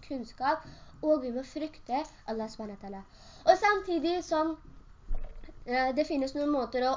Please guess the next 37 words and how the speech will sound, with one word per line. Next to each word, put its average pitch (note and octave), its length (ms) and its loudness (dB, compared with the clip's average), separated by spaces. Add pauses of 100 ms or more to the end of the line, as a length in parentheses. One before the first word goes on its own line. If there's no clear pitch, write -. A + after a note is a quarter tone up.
oppnå B3+ 220 -2
sann C4 200 -4
ære B3 280 -4
på, C#4+ 120 4
så D#4 140 -2
finnes C#4 320 -2
det D4+ 100 0
også C#4 220 -4
noen C4+ 360 0
årsaker C4 600 -2
eller C4 200 -2
noen B3+ 180 -2
grunner C4 320 -2
til A#3+ 140 -2
at A#3 120 -8
man C4 280 0
mister C#4+ 500 0 (320)
æren B3 300 4
sin, C#4+ 240 -2
at C4 180 -6
man B3+ 160 -4
blir C#4+ 160 -4
ydmykt A#3+ 480 -4
i C#4 60 -2
Allah A#3+ 220 -2
sine C#4 240 -2
øyne. C#4 380 0 (340)
Og D4 120 4
den F4+ 100 4
første F#4 460 -2
grunnen, C#4 340 0
det D#4 200 6
er A#3 200 -4
at A#3 100 -8
man A#3+ 140 -4
er B3+ 100 -2
selvopptatt. G3+ 880 -6